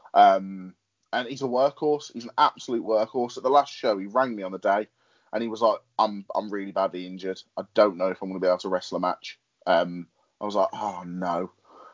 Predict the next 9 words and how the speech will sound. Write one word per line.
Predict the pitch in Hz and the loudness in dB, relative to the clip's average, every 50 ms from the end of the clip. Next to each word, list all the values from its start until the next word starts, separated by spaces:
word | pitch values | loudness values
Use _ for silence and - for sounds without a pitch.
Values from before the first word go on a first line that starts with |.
| - - | -2 0
And | 110 | 2
he | 113 110 | 2 2
was | 107 104 | 4 6
like, | 110 101 - - - - _ _ _ _ _ _ _ _ _ _ - - - - - - - - | 6 6 6 4 -2 -10 _ _ _ _ _ _ _ _ _ _ -20 -20 -20 -18 -18 -18 -4 4
"But | - 135 | 6 6
I'll | 113 123 131 | 8 8 6
still | - - 160 160 156 | 4 4 2 2 4
turn | - 170 160 147 127 107 | 6 6 8 8 6 2
up, | 95 - | -2 -12